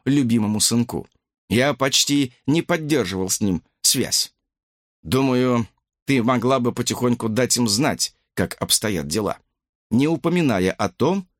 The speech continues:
что случилось с Морли. Но вряд ли мы попросим их впутаться».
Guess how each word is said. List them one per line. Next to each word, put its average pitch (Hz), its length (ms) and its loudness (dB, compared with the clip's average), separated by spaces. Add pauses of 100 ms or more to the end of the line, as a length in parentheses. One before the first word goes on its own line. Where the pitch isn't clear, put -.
что 110 320 0
случилось 113 540 0
с - 80 0
Морли. 78 400 -8 (580)
Но 170 380 2
вряд 170 300 0
ли 120 80 2
мы 107 140 0
попросим 101 500 -2
их - 220 -10
впутаться». - 560 -4